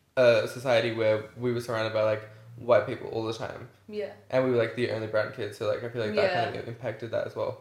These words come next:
Speaker 1: But we were heavily, like, reliant, well, we were heavily influenced by Bollywood 'cause that's all we watched at home.
Speaker 2: Yeah.
Speaker 1: So I feel like that was, like, our connection to our culture.
Speaker 2: Yeah.
Speaker 1: In a way.
Speaker 2: Because we watched that from such a young age. Like, ever since we moved here, we've been watching Bollywood movies.
Speaker 1: Yeah,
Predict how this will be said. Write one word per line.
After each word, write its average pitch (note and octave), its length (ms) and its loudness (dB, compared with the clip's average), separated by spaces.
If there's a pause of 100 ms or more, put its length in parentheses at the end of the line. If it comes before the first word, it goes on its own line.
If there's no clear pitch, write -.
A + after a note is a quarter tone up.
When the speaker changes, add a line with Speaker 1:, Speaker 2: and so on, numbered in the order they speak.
Speaker 1:
But A#2+ 300 8
we B2 80 2
were B2 120 4
heavily, B2 380 0
like, G#2+ 300 0 (720)
reliant, A2+ 540 2 (260)
well, B2+ 280 0
we C#3 300 0 (120)
were C3+ 280 -2 (160)
heavily C#3 320 0
influenced B2+ 400 -4
by A2+ 120 4
Bollywood A2+ 460 2
'cause C#3+ 140 -4
that's A#2 160 -2
all A#2+ 140 0
we A#2 80 -2
watched A#2 200 0
at A#2+ 80 -6
home. A#2+ 340 -4 (160)
Speaker 2:
Yeah. G#3 280 2
Speaker 1:
So C#3+ 80 12
I C3+ 40 10
feel C#3 120 6
like B2 140 4
that A#2 160 6
was, A#2 120 0
like, - 300 0
our A#2 160 4
connection A#2+ 280 -6
to A#2+ 140 -4
our - 60 0
culture. B2 400 -2 (220)
Speaker 2:
Yeah. F#3 360 -2
Speaker 1:
In B2+ 80 -2
a A#2+ 60 0
way. - 240 -2
Speaker 2:
Because A3 260 -2
we G#3 80 -2
watched F#3+ 200 4
that F#3 160 0
from F#3+ 160 -10
such F3+ 220 -8
a F#3+ 40 -10
young E3+ 220 -4
age. E3 300 -6
Like, E3+ 240 -4 (260)
ever G3+ 200 0
since G#3 160 -6
we G#3+ 100 -4
moved F3+ 280 -4
here, E3+ 260 0
we've E3+ 120 -6
been E3+ 160 -4
watching E3+ 240 -10
Bollywood D#3 300 -6
movies. G#2+ 320 -16
Speaker 1:
Yeah, A#2+ 260 2